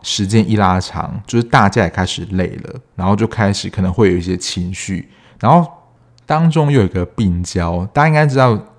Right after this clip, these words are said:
我在讲是谁，他要在带头，就是要讲说消灭那些在团体当中不合群的人。其实只要团体当中有这个声音出现，团队的和谐就不复存在了，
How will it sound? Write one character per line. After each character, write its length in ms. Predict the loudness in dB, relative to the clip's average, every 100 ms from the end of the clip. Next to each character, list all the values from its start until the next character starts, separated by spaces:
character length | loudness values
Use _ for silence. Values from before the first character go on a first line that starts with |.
| _
我 100 | 0
在 100 | 2
讲 240 | 2 -2
是 140 | -4 -6
谁， 420 | -6 -8 -10 -14 -18 _ _ _
他 140 | 0
要 100 | 0
在 220 | 2 -2
带 360 | 0 0 2 0
头， 320 | -2 -6 -4
就 140 | -4 -6
是 420 | -4 -2 -2 -4 _ _ _
要 180 | 0 0
讲 240 | 0 -4 -2
说 180 | 0
消 380 | -2 0 2 4
灭 160 | 2 2
那 100 | 0
些 140 | 0
在 140 | -2 -2
团 260 | -2 -2
体 160 | -4 -4
当 220 | -2 -2
中 140 | -2 -4 -4
不 80 |
合 320 | -4 -4 -10 -10
群 300 | -8 -8 -6
的 100 | -8
人。 260 | -10 -12 -14 -20 -20 -10
其 200 | 2 2
实 80 |
只 140 | 4 4
要 120 | 4
团 300 | 4 2 2
体 220 | 2 0
当 220 | 2 2 4
中 160 | 4 2
有 80 | 0
这 100 | -2
个 100 | -2
声 180 | 0 2
音 140 | 0
出 240 | 0 -6
现， 220 | -4 -4 -4
团 380 | 0 2 6 6
队 200 | 8 6
的 100 | 4
和 280 | 0 -2 0
谐 180 | 0 -2
就 80 |
不 180 | -2 -4
复 240 | -6 -4 -6
存 220 | -8 -10 -8
在 140 | -8 -8
了， 180 | -12